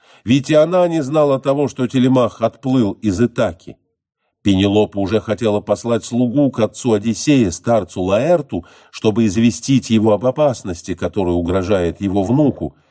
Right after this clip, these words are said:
но служанка Евриклея удержала ее от этого. Она посоветовала Пенелопе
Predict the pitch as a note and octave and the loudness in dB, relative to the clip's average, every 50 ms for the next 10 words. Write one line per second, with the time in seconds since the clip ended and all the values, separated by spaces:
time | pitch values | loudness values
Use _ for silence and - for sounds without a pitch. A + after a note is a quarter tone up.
0 | _ _ _ _ F#2 F2+ G2+ G#2 G2+ - G#2+ G#2+ G#2 F#2 A2+ A2+ G#2+ G2+ F2+ - | _ _ _ _ 0 2 2 2 0 0 0 -2 0 2 2 2 2 0 -2 -4
1 | G2+ F#2 F2 F2+ F#2+ F#2 - - G#2 A2 G#2 G2+ G#2 - - G#2+ G2+ F#2 G#2+ G2+ | -4 -4 -4 -4 -4 -6 -4 -2 0 2 2 2 0 0 -2 -4 -2 0 0 0
2 | G2 G2 F#2 E2+ F2+ G2 F2+ F2 E2 D#2 D2+ D2+ C#2+ D2 D2+ C#2+ C#2+ C#2+ D2 C2+ | 0 0 -2 0 2 2 2 2 0 -2 -4 -6 -6 -6 -6 -6 -4 -4 -4 -6
3 | - - - C2+ - - - A#1+ A#1 A1 - _ _ _ _ _ _ _ _ - | -6 -8 -8 -10 -8 -10 -12 -10 -10 -12 -14 _ _ _ _ _ _ _ _ -4
4 | F2+ F#2 G2 G#2 G2+ - G#2 - - G#2 F#2+ F#2+ G2+ F#2+ - F#2+ F2+ F2+ F2+ F2+ | -2 0 0 -2 -2 -2 -6 -4 -4 -2 -2 0 -2 -2 -2 -2 -2 -2 -2 -2
5 | F2 - F#2 E2+ E2+ F2 F2 E2+ A2 D3 D3 - - F2 D2+ | -4 -4 -4 -2 0 0 0 0 0 -2 -2 -2 -6 -8 -8